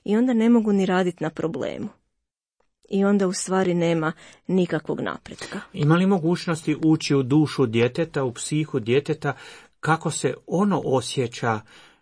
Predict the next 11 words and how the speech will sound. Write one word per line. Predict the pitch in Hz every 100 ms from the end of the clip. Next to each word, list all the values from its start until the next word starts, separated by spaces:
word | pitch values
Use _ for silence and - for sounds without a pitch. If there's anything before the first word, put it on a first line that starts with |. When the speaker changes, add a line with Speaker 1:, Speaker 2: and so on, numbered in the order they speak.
| _ _ _ _ _ _ _ _ _ _ _ _
Speaker 2:
kad, | 139 127 117
e, | 123 113 117 - _ -
os-, | 147 151 165
vidi | 131 151 147 160 - - _ _ _ _ -
roditelji | 143 151 143 147 135 135
nešto | 143 - 127
rade, | 143 156 143
a | 143
on | 135
ne | 135
čuje? | - - 101 92